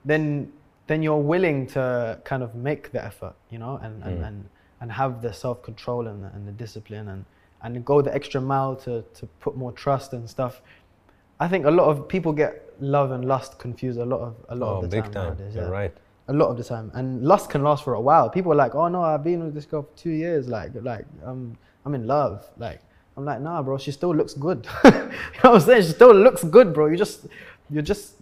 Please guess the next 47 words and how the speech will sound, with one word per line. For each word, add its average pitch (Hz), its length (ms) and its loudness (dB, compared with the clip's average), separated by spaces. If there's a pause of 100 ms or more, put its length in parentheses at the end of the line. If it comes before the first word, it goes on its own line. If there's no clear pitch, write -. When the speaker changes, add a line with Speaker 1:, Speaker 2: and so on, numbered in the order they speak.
(160)
Speaker 1:
you're 160 120 2
infatuated. 139 720 0 (200)
It's 120 160 -10
Speaker 2:
Mm. 104 60 2
Speaker 1:
lust. 90 280 2 (960)
When 175 180 2
you 202 80 4
have 190 120 -2
to 165 60 -2
make 170 160 -2
some 143 120 -8
sacrifices, 156 1000 2 (240)
Speaker 2:
That's 110 220 -8
when 95 120 -6
you 90 80 -6
know. 85 220 -8
Speaker 1:
then 185 160 0
come 185 160 0
and 175 100 2
tell 185 200 10
me 165 100 2
if 151 120 -2
you're 160 120 4
in 151 80 0 (120)
love, 175 120 6
innit, 175 240 0
bro? 117 180 -6
Speaker 2:
You 113 100 2
know, 160 180 8
Speaker 1:
Because 120 340 2
Speaker 2:
uh, 120 100 -2
one 143 80 4
of 135 100 2
the 113 80 0
guests 143 300 4
said 107 140 -4
something 110 320 -4
so 139 380 -12
nice. 120 440 -4
He 98 100 -8
said 117 200 -4
it 104 80 -6
Speaker 1:
Yeah. 104 80 -8
Speaker 2:
in 101 60 -6
Arabic. 101 500 -6
He 101 120 -4
said, 104 500 -6